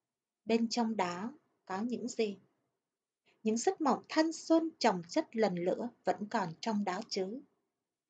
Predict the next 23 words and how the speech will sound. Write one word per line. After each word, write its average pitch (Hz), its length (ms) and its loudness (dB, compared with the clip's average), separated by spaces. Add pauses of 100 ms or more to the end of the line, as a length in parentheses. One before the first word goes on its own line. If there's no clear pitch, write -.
(200)
Những 196 180 -2
giấc 330 240 0
mơ 277 220 -2
đó 196 420 0
vẫn 214 320 2
chưa 277 220 0
nguội 233 260 0
lạnh, 180 280 -4 (440)
phải - 260 -4
không? 302 240 -8 (1120)
Bây 233 200 0
giờ, 214 420 0 (500)
bạn 220 200 4
hãy 220 140 0
lấy 254 400 2
ra, 302 340 2 (580)
hãy - 160 2
rũ - 340 6
bụi, 240 260 8 (640)
tưới 294 240 6
nước, 392 360 2 (380)
thắp 415 180 0 (120)
lửa 247 360 4